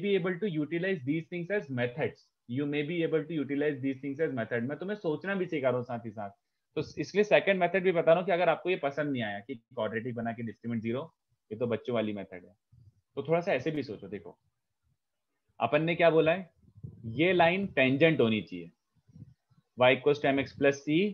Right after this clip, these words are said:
tangent होनी चाहिए, है ना, इस tangent।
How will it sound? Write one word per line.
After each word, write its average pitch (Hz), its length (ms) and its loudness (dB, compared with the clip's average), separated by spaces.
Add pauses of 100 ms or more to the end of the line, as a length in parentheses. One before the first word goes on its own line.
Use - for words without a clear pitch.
(1160)
tangent 131 460 4
होनी 101 220 0
चाहिए, 104 180 -8
है 135 60 -4
ना, 185 140 -4 (960)
इस 127 200 -4
tangent। 101 420 0